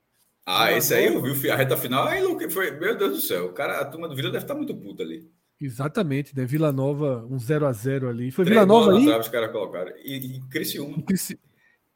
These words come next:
Speaker 1: Tigre versus Tigre.
Speaker 2: Exatamente, Vila Nova e Criciúma. Então, assisti todos os favoritos da Série B jogarem, né? E é isso, assim.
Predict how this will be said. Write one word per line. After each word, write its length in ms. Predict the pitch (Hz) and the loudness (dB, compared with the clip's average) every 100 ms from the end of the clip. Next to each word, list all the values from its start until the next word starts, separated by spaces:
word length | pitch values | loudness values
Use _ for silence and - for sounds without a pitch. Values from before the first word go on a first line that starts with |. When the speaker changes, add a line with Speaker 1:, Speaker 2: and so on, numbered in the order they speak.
| - 180 | -10 -8
Speaker 1:
Tigre 240 | 180 214 | -6 -8
versus 380 | 165 170 - - | -4 -4 -2 -8
Tigre. 420 | - 107 - - - | -10 -12 -14 -16 -6
Speaker 2:
Exatamente, 580 | 143 131 156 190 143 127 | -4 -2 0 0 -2 -2
Vila 160 | 165 | -2
Nova 220 | 151 160 170 | -2 -4 -4
e 20 | |
Criciúma. 420 | 180 - 156 165 | -8 -8 -4 -2
Então, 160 | 185 269 | 0 0
assisti 540 | 285 294 - 285 277 _ _ _ _ _ _ _ _ _ _ _ _ _ _ _ _ _ _ 196 - _ - | 0 -4 -2 -4 -4 _ _ _ _ _ _ _ _ _ _ _ _ _ _ _ _ _ _ -20 -20 _ 2
todos 220 | 277 262 | 2 2
os 60 | - | -2
favoritos 480 | 254 240 185 208 | 0 2 2 0
da 100 | 202 | -4
Série 260 | 170 180 165 | -2 -2 0
B 180 | 143 143 | 0 0
jogarem, 640 | 139 131 131 139 165 151 | 0 0 0 0 0 -2
né? 240 | 131 165 214 _ _ _ _ _ - | -4 -6 -6 _ _ _ _ _ -4
E 100 | 285 | -2
é 100 | 381 | 0
isso, 300 | 277 180 165 | -2 -2 -6
assim. 340 | - - 101 | -10 -14 -20